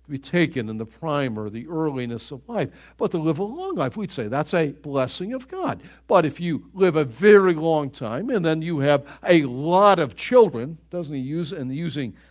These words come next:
uh, hyperbolic language, he talks about a hundred children. That's a lot of children.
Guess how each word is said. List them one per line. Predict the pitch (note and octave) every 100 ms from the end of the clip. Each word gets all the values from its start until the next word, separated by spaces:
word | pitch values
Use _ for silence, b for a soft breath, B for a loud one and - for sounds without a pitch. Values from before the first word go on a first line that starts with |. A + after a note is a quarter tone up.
| b b
uh, | A#2
hyperbolic | G2 - E3 D3 C#3 A2 D3 C3+ A#2
language, | E3 F3 F#3+ E3+ B2+
he | B2
talks | D#3 D3+ C#3+
about | C3 C3 A#2
a |
hundred | G#2 D#3+ F#3 D3 C#3 F#2
children. | - G3+ A3+ - E2+ B2+ b b b b
That's | - C#3+ C#3 -
a | G2
lot | C3+ G#2+ G#2+ D#3+ F#3
of | B2
children. | - G#2+ F#2 G#2 C3